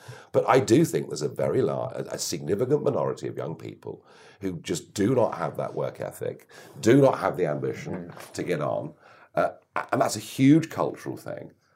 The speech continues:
Speaker 1: And quite what we're gonna do about that, I just don't know. I guess one thing we can do,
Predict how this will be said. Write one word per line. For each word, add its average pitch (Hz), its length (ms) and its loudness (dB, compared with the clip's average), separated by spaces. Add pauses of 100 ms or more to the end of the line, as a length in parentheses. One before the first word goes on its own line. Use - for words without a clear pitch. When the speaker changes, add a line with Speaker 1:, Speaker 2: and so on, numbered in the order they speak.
(200)
Speaker 1:
And - 120 -20
quite - 400 -6
what - 180 -6
we're - 80 -10
gonna 62 180 -10
do 65 120 -8
about 55 360 -10
that, - 200 -18
I - 180 -14
just - 260 -16
don't - 280 -20
know. - 180 -20 (160)
I 80 160 0
guess - 640 4 (760)
one 67 180 0
thing - 120 -10
we - 120 -8
can 85 320 -4
do, 80 280 -4